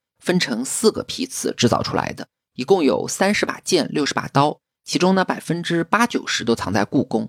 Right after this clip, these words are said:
也有一些在私人藏家手里。比如之前嘉德秋拍卖过一把天字十七号的宝腾，卖了四千多万。我们都知道乾隆对于高品质的工艺是非常讲究的，所以对于天地人刀剑，他要求也可以说是事无巨细，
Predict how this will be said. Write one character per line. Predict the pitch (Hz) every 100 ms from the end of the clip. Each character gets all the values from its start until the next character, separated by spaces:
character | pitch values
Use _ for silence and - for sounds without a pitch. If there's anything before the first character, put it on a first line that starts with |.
| -
也 | 135
有 | 165
一 |
些 | 113 113
在 | 110 107
私 | 107 - 123
人 | 107
藏 | -
家 | 101 110
手 | - 80
里。 | - -
比 | -
如 | 101
之 | 156
前 | 170 110 117
嘉 | - 160 170
德 | 104 104
秋 | - - 156
拍 | - - 156 160 _ _ -
卖 | 160 117
过 | 113
一 | 113
把 | - -
天 | - 165 160
字 | - 139
十 | - -
七 | - 156
号 | 143 131
的 | 113 85
宝 | - - -
腾， | - 98 127 -
卖 | 135
了 | 123
四 | - 170
千 | 87
多 | -
万。 | 87 - _ _
我 | 117
们 | 151
都 | 202
知 | 226
道 | 196
乾 | 131 - 131
隆 | 170 156 170
对 | 175
于 | 127
高 | 135 185 190
品 | - - -
质 | 143
的 | 120
工 | - 180 190 196
艺 | 190 120
是 | - 101
非 | - 196
常 | 151 98
讲 | - 107
究 | 95 82
的， | - _ _ _
所 | - 165
以 |
对 | 170 180
于 | 156
天 | - 202 208
地 | 202
人 | 113 85
刀 | 131 151
剑， | 160 - -
他 | 151
要 | 151 160
求 | - 104
也 | -
可 | -
以 | 117
说 | 135
是 | 139 123
事 | - 208
无 | 139 -
巨 | 123
细， | 90 - -